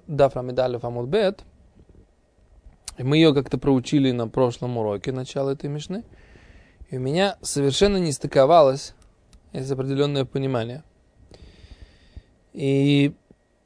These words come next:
в связи с этим я хотел бы проучить эту мишну по-другому, поскольку новое понимание, которое пришло ко мне, бесията дишмая, э, оно позволит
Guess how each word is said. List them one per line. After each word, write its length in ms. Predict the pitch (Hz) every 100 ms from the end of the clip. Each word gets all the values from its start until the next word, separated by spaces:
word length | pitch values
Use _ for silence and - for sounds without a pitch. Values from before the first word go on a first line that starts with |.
| -
в 80 |
связи 300 | - 139 147
с 100 | 160
этим 460 | 214 233 185 175 175 _ _ _ -
я 180 | 135 135
хотел 260 | 135 170
бы 120 | 175
проучить 580 | 151 156 143 135 196 180
эту 200 | 156 -
мишну 640 | 151 151 - 196 202 175 170 -
по-другому, 640 | - 147 147 143 131 143 160
поскольку 640 | 143 147 - 160 160 143 - _ _ _ - _ _ _ _ -
новое 360 | 165 220 190
понимание, 500 | 143 139 135 139 139
которое 300 | 131 - -
пришло 380 | - 139 - 143
ко 120 | 139
мне, 300 | 139 135 135 - _ _ -
бесията 560 | 143 131 151 143 135 143
дишмая, 460 | 143 - 131 131 226 _ _ _ _ _ _ - _ - - - - _ _ _
э, 500 | - 131 131 131 127 143 - _ -
оно 340 | 143 156 180
позволит 760 | 156 151 135 147 190 165 160